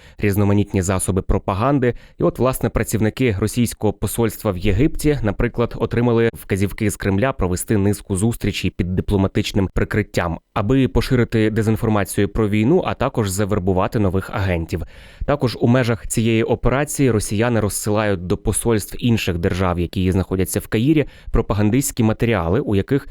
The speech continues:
виправдовують ведення війни проти України.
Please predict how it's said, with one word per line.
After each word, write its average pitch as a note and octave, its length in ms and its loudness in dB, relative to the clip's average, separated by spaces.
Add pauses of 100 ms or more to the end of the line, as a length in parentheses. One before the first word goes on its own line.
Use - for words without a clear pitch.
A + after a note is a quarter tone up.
(140)
виправдовують A2 880 2
ведення G2 600 2
війни F#2 320 2
проти G2 260 0
України. F2+ 440 -2